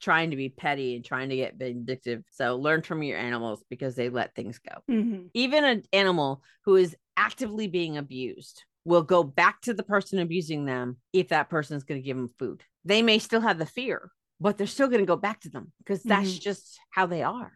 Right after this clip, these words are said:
Speaker 1: They can process things quickly and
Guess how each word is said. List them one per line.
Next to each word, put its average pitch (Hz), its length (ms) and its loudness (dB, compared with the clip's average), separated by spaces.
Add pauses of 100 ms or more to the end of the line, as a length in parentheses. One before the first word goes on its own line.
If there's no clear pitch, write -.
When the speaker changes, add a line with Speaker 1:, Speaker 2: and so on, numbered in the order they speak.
Speaker 1:
They 196 240 2
can 208 380 0 (180)
process 240 540 2
things 196 280 -8 (100)
quickly 180 480 -6
and 160 260 -8